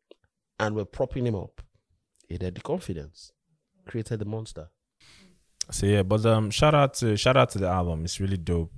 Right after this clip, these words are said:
Speaker 1: I think,
Speaker 2: Um,
Speaker 1: what's your favorite song, Neil?
Speaker 2: Um, my favorite song is, my favorite songs, I don't have one. Um, Divine, Addicted, Are You There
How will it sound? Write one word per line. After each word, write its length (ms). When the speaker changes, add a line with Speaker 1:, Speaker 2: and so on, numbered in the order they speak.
Speaker 1:
I 80
think, 140
Speaker 2:
Um, 100
Speaker 1:
what's 160
your 80
favorite 180
song, 300
Neil? 240
Speaker 2:
Um, 840
my 80
favorite 340
song 680
is, 680
my 60
favorite 220
songs, 680
I 60
don't 160
have 220
one. 340
Um, 420
Divine, 600
Addicted, 800
Are 140
You 180
There 520